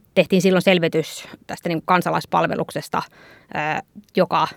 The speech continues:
tukisi kokonaisturvallisuutta, just niin kuin nykyistä asevelvollisuusjärjestelmää paremmin. Ö, ja tästä sitten tehtiin parlamentaarinen selvitys, ö,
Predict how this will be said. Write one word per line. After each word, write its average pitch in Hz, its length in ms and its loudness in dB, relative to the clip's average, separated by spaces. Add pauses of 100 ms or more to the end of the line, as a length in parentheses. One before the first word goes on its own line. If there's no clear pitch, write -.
(340)
tukisi 180 340 -2
kokonaisturvallisuutta, - 1080 -8 (340)
just - 200 -14
niin 156 120 -8
kuin - 240 -12 (200)
nykyistä 170 420 -6 (260)
asevelvollisuusjärjestelmää 165 1120 -4
paremmin. 190 440 4
Ö, - 840 -14 (400)
ja 180 100 2
tästä 190 260 2
sitten 180 280 2
tehtiin 185 280 4
parlamentaarinen 170 760 2 (100)
selvitys, 220 640 4
ö, - 500 -2